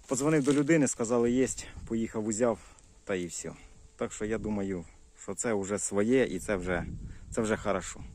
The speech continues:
саме головне. Так що, коли він собереться, там на тракторі поставлю, крутну його, не знаю, коли це буде, пізніше, це вже після кабаків,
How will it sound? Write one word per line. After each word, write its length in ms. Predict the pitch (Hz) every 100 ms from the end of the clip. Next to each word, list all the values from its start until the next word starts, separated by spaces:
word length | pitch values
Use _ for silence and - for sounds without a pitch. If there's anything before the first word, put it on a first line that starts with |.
| -
саме 320 | - 110 90
головне. 300 | 82 80 - - - - - - - -
Так 160 | 107 -
що, 220 | - 92 - - - - - -
коли 140 | 120
він 120 | 120
собереться, 500 | 113 120 139 175 -
там 180 | 123 113
на 80 | 113
тракторі 380 | 131 120 117 110
поставлю, 520 | - - 127 113 110
крутну 420 | - 123 139 143
його, 220 | 113 104
не 100 | 107
знаю, 280 | 104 107 87 -
коли 140 | 95
це 140 | -
буде, 220 | 107 139 -
пізніше, 440 | 104 95 107 98
це 120 | -
вже 120 | 95
після 240 | 95 - 107
кабаків, 480 | 110 98 107 151